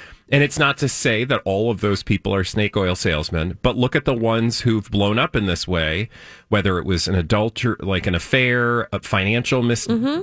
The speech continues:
Speaker 1: uh, chicanery. There is a playbook, and he is just going by that playbook, whether it's Jim Bakker. I mean, he's gonna, Carl Lentz will do the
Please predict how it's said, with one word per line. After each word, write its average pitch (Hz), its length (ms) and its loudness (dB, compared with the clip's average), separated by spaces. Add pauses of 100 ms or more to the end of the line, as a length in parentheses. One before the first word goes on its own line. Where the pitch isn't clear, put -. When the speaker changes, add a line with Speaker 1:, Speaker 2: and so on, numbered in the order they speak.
(140)
Speaker 1:
uh, 101 520 0 (380)
chicanery. 120 840 0 (560)
There 127 340 2
is 117 240 0
a 123 60 2
playbook, 214 840 -2
and 127 140 6
he 165 200 0
is 151 160 2
just 131 320 0
going 113 300 2
by 101 200 4
that 95 200 0
playbook, 82 640 -2
whether 101 360 2
it's - 360 -2
Jim 120 340 2
Bakker. 156 500 0 (240)
I 127 60 2
mean, 143 80 4
he's 170 180 2
gonna, 208 280 2 (320)
Carl 202 400 2
Lentz 139 320 0
will 131 140 2
do 117 500 2 (200)
the 107 320 0